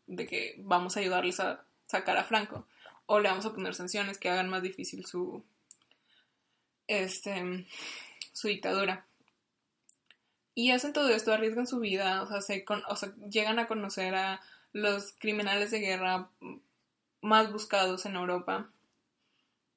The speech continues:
mandan las direcciones de estas personas y Estados Unidos decide no hacer nada.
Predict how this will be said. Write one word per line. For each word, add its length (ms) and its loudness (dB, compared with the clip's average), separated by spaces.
mandan 680 4
las 140 2
direcciones 560 0
de 80 -6
estas 200 -8
personas 640 -6
y 100 -2
Estados 340 2
Unidos 220 -4
decide 300 -4
no 100 -6
hacer 180 -10
nada. 340 -6